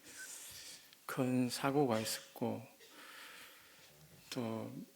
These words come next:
음, 처음에 이제 구원에, 이거, 구원을 받은 나라를 이제 넣은 것은 이, 제가 올라오면서 항상, 어, 먼저 주님께 감사를 드리고 그 복음을 풀이한 것에 대한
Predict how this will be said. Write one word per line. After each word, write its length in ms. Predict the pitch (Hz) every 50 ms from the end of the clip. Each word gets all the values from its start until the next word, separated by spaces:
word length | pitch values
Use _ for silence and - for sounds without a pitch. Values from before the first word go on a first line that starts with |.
| - - -
음, 320 | 151 - - 214 180 - -
처음에 260 | - - 156 147 151 143
이제 140 | 131 135
구원에, 340 | 123 - - 151 175 180 165 147
이거, 280 | 151 156 151 147 143 - - - - 185 170 -
구원을 600 | - - 135 139 160 160 147 139 127 120 120 117 -
받은 260 | - 123 120 127 117
나라를 300 | 113 110 110 107 104 104 - - - - - - -
이제 460 | - - - 110 113 113 113 131 143 143 -
넣은 220 | 123 123 123 120
것은 540 | 117 117 107 - - 107 104 98 98 107 117 - - - - - - - - - - - - - - - - - - - - - - -
이, 420 | 131 120 113 110 110 107 110 113 113 - - - - - - - - - - - - - - - - - - - - -
제가 180 | - - 123 113
올라오면서 720 | - 170 170 160 151 147 143 131 120 127 123 113 113 117
항상, 640 | 113 120 139 135 - - 135 135 131 127 127 123 123 - - - - - - - - - - - - - - - - - - - -
어, 100 | - 127 110 - -
먼저 180 | 117 113 123
주님께 320 | 120 - 156 147 131 120 113
감사를 540 | - 113 107 117 107 120 120 117 113 110
드리고 580 | 110 120 120 123 113 107 113 113 113 113 - -
그 180 | - - 135 -
복음을 420 | - 127 139 151 190 190 180 147 135
풀이한 500 | - - 220 214 190 147 120 110 107 110
것에 280 | - 117 - - 107
대한 300 | 98 107 101 92 95 101